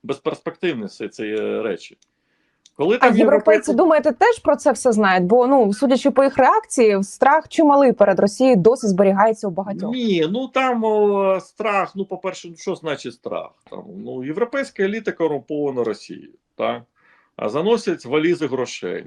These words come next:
Speaker 1: Бельгія досі торгує російським газом.
Speaker 2: Гардіан
Speaker 1: А.
Speaker 2: повідомляв, що гур, е, гур, перепрошую, Г Р У російське особисто погрожувало багатьом високопосадовцям через
Speaker 1: Да,
Speaker 2: це, власне, така
Speaker 1: погрози,
Speaker 2: реакція.
Speaker 1: компромат,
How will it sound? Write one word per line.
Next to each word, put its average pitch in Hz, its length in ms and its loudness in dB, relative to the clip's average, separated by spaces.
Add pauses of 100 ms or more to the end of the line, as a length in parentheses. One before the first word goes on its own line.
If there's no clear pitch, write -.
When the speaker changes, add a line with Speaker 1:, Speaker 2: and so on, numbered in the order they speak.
(100)
Speaker 1:
Бельгія 170 360 0
досі 151 280 -6
торгує 120 480 -6
російським 110 520 -12
газом. 90 400 -10 (240)
Speaker 2:
Гардіан 311 460 2
Speaker 1:
А. - 80 -4
Speaker 2:
повідомляв, 262 440 4
що 254 200 2
гур, 294 380 2
е, 214 220 6
гур, 190 300 2
перепрошую, 190 560 2
Г 202 100 4
Р 254 140 4
У 330 140 4
російське 247 560 -4
особисто 226 840 -6
погрожувало 214 580 -8
багатьом 208 420 -12
високопосадовцям 226 840 -14
через 202 140 -10
Speaker 1:
Да, 403 160 4
Speaker 2:
це, 403 80 4
власне, 220 340 2
така - 120 -6
Speaker 1:
погрози, 160 460 -4
Speaker 2:
реакція. - 60 -14
Speaker 1:
компромат, 160 680 -6